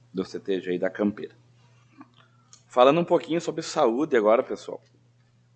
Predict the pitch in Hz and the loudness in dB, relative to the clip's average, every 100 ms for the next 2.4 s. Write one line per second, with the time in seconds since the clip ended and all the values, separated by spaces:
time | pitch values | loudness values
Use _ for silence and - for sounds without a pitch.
0 | _ _ _ _ - 95 101 113 95 104 | _ _ _ _ -8 -4 0 0 0 -2
1 | 104 101 98 - 98 117 110 - 101 131 | -2 -6 -6 2 4 6 4 4 0 0
2 | 117 113 117 | -2 0 0